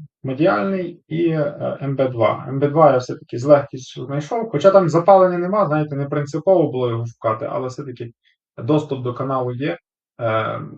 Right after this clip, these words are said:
спробував пройти. А, ось, бачите, прямолінійний вхід. Я навіть по вкладці ще допилював.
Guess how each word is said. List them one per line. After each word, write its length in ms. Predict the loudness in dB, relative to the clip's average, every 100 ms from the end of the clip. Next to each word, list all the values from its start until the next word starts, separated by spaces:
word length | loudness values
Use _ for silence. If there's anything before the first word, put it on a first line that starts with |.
| -18 -20
спробував 640 | -18 -6 -6 -4 -4 -6 -8
пройти. 440 | -10 -10 -16 -20 _ _
А, 200 | -14 -14 -14 _ _ _
ось, 440 | 0 0 -2 -10 -10
бачите, 380 | -6 -6 -8 0
прямолінійний 760 | 2 4 2 0 -2 -4 -6 -10 _ _ _
вхід. 220 | -10 -6
Я 60 | -4
навіть 260 | -4 -6
по 80 | -8
вкладці 460 | -6 0 0 0 -10
ще 140 | -10
допилював. 600 | -6 -4 -2 -2 -2 -4